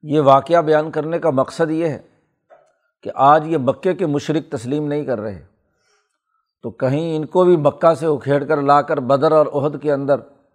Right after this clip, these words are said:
اسی طرح تباہ و برباد کر دیا جائے گا۔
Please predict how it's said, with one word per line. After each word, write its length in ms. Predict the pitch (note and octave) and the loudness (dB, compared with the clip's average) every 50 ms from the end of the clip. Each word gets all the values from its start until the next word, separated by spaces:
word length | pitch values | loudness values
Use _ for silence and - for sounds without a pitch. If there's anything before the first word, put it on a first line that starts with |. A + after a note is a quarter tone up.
| _ _ _ _ _ _ _ _ _ _ _ _ _ _ _ | _ _ _ _ _ _ _ _ _ _ _ _ _ _ _
اسی 240 | C3 A#2+ C3 E3+ | -12 -6 -4 -2
طرح 180 | D#3 E3+ D#3+ E3 | 0 4 4 4
تباہ 320 | D#3 D#3+ - C#3 D3 D#3 | 4 2 -2 2 4 4
و 60 | D#3 D3+ | 4 4
برباد 340 | C#3+ C#3 C#3 B2+ C#3+ C#3+ | 2 0 2 2 2 2
کر 200 | B2+ - - B2+ | 2 -2 -10 -10
دیا 200 | A#2 A2+ A#2+ A#2 | -8 -6 -6 -8
جائے 260 | A2 G#2 G2+ F#2 F2+ D#2+ | -6 -6 -8 -10 -10 -12
گا۔ 80 | - | -16